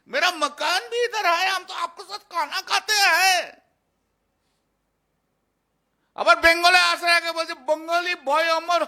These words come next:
আমি তো একটা বাংলাতে ঘর করব।"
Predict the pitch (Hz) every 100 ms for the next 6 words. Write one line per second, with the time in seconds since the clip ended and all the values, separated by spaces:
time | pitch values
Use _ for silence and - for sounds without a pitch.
0 | - 285 311 320 320 311 - _ _ -
1 | - 311 285 254 277 302 302 302 226 208
2 | 277 277 269 262 -